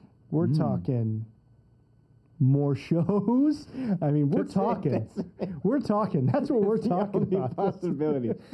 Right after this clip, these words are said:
Speaker 1: <laughs>
Speaker 2: Guests and more shows.
Speaker 1: Yep, that's
Speaker 2: Fucking
Speaker 1: it.
Speaker 2: stay
Speaker 1: That's
Speaker 2: tuned,
Speaker 1: it.
Speaker 2: folks.
Speaker 1: Yeah, that's it. Um, yeah, I mean, that's what we're here about.
Speaker 2: Yeah, man. Uh, I'll tell you what. I'm enjoying it.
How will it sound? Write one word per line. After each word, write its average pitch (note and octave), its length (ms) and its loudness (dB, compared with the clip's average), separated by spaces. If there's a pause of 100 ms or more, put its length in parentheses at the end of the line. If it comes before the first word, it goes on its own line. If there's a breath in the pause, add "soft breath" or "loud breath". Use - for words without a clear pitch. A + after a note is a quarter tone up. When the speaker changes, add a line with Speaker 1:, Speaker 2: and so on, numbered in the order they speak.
Speaker 1:
<laughs> - 280 -8
Speaker 2:
Guests D3+ 400 -2
and D#3+ 140 2
more D3 220 2
shows. F#2+ 420 0
Speaker 1:
Yep, A3+ 140 0 (120)
that's F#3 320 0
Speaker 2:
Fucking C#4 120 0
Speaker 1:
it. G#3 80 0
Speaker 2:
stay C#3+ 280 0
Speaker 1:
That's G#3 120 0
Speaker 2:
tuned, D3+ 440 2
Speaker 1:
it. D3 40 -2
Speaker 2:
folks. C3 560 -2
Speaker 1:
Yeah, B2 140 -4
that's D3+ 220 -2
it. B2+ 240 -2 (400 loud breath)
Um, C3+ 540 2 (580)
yeah, B3+ 180 2 (200)
I D#3+ 60 4
mean, F#3 100 4
that's G#3+ 160 -2
what B3+ 80 -2
we're A#3+ 100 0
here B3 120 2
about. F#3 280 0
Speaker 2:
Yeah, G3 120 2
man. F#3+ 260 2 (460)
Uh, B2 520 0 (360)
I'll D3+ 240 -4
tell G3 120 -2
you F#3 80 2
what. C3+ 180 -2
I'm F3 140 0
enjoying C#3+ 400 2
it. C#3+ 180 -4